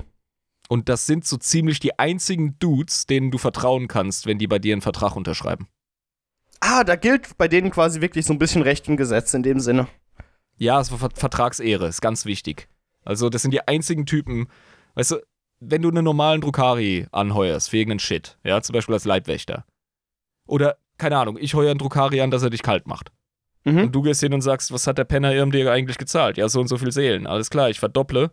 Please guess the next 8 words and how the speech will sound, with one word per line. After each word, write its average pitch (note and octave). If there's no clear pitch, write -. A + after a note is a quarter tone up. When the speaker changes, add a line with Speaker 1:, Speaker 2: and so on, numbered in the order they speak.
Speaker 1:
bring A#2+
du A#2+
ihn D#3
um." -
Speaker 2:
Dann D3
bist C#3+
du A#3+
tot. B2